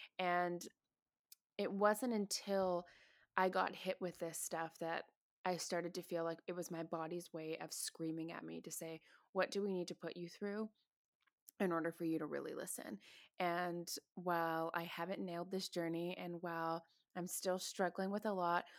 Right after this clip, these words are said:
and while I still don't feel at home in my body, I have learned a lot of new amazing things about my body and the female body in general. So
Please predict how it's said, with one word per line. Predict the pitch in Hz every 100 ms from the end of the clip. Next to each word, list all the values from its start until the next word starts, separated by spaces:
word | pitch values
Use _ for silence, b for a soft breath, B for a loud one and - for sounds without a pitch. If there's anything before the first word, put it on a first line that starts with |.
| B B -
and | 185 180 175 175 - _ _
while | - 185 180
I | 175
still | - 214 202
don't | 196 185
feel | 185 180 180 -
at | 170 170
home | - 180 175 180 180 _ _ _
in | - 233
my | 240 190
body, | 170 160 156 165 185 b b b b _
I | 175 180 175 175 170 -
have | - 190
learned | 180 175 170 165
a | 175
lot | 170 170 170
of | 165 175
new | 180 180 180 175
amazing | 165 165 165 214 254 220
things | 190 175 170
about | 165 160 165 -
my | 170 180
body | 185 175 170 170 175
and | 170
the | 165
female | - - 208 214 180 160
body | 156 151 156 156 - b b b b _ -
in | 170
general. | 170 170 151 156 -
So | 196 - 180 165 165